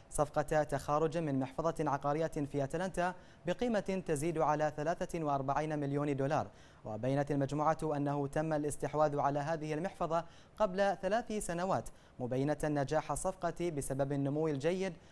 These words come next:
للسوق العقاري في ولاية أتلانتا. وتتوقع المجموعة أن يكون لهذه الصفقة أثر إيجابي على النتائج المالية للمجموعة خلال الربع الثالث من العام الجاري ألفين وسبعة عشر،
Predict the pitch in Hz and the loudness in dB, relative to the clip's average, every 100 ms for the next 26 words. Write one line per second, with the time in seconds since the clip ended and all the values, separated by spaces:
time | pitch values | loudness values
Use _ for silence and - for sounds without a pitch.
0 | - 175 - 247 208 175 170 165 165 175 | -10 -4 0 0 2 2 2 2 2 -2
1 | 160 147 143 151 147 151 143 196 - 110 | 0 0 2 2 2 -2 -2 -4 -2 -4
2 | - - - - 113 123 139 147 143 139 | -4 -16 -16 -8 -6 -2 2 2 4 4
3 | 139 139 147 180 165 175 - - 156 175 | 4 0 -2 0 0 -2 -10 -8 -4 -2
4 | 185 240 226 208 175 180 170 160 - 180 | -2 -2 0 0 0 -2 -2 -2 -2 -2
5 | - 170 165 175 175 165 151 139 147 139 | 0 2 2 -2 0 0 -2 0 2 2
6 | 175 165 143 143 143 165 156 147 151 151 | 0 2 2 0 0 0 0 0 0 2
7 | 165 - 151 151 143 202 180 190 - - | 0 0 0 0 -2 0 0 0 -4 -18
8 | - 196 214 247 202 180 175 180 170 165 | -6 -2 0 0 2 0 0 0 -2 -2
9 | 165 147 143 151 156 135 151 156 143 139 | 0 2 2 2 2 0 0 0 -2 0
10 | 156 151 151 139 139 139 143 156 185 143 | -2 0 0 0 0 0 0 0 0 0